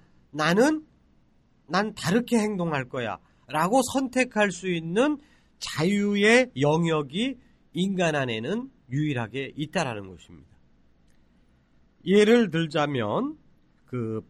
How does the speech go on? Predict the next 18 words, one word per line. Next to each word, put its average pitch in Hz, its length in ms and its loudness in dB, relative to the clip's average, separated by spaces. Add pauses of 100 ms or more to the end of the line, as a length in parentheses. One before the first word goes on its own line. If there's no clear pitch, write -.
빅터 202 540 0 (180)
프랭클이라고 208 880 0
하는 127 520 -6 (500)
의사가 175 440 0
있었어요. 95 640 -10 (800)
이 165 100 -6
사람은 190 480 2
정신과 196 600 -2
의사였는데 151 960 -2 (760)
유다인입니다. 170 800 4 (340)
그렇기 233 320 2
때문에 233 520 4 (360)
이 233 220 -4
차 254 180 0
대전 196 360 0
중에 147 300 -4 (180)
체포가 254 540 0
돼서 135 540 -4